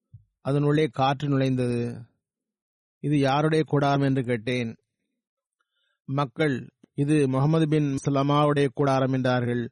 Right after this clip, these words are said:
நான் அவரிடம் வந்தேன். அவர் வயோதிகராக இருந்தார். நான் அவரிடம், "அல்லாஹ் உங்கள் மீது கருணை காட்டுவானாக.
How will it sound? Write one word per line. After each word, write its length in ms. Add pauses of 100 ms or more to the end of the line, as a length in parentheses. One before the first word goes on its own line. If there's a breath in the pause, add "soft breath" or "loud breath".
(520)
நான் 320
அவரிடம் 380
வந்தேன். 500 (380)
அவர் 220
வயோதிகராக 640
இருந்தார். 640
நான் 280
அவரிடம், 540 (500)
"அல்லாஹ் 500 (520)
உங்கள் 280
மீது 160
கருணை 340
காட்டுவானாக. 960